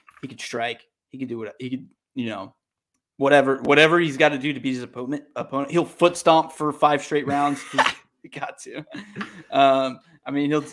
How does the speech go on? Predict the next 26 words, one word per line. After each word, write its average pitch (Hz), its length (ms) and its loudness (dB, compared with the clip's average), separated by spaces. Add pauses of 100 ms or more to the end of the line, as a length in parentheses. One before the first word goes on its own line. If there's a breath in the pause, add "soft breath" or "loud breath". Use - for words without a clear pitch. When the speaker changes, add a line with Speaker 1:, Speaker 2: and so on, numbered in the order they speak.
Speaker 1:
he'll 156 180 2
do 180 160 2
what 185 100 4
it 175 120 0
takes 151 280 0
and 135 100 -6
he'll 120 80 -6
get 127 160 -8
the - 60 -20
dub, 101 260 -10
man. 95 220 -18 (640)
Speaker 2:
Yeah, 143 180 -2
and 139 180 0
I, 165 200 2
I 123 100 2
think, 208 200 -6
like, 170 140 -2
the 139 60 -10
craziest 147 720 -8
part 117 460 0 (420)
is, 113 460 -2 (440 soft breath)
and 127 140 -2
I, 117 120 -2
I 110 120 2
hope 180 240 0
I 131 260 2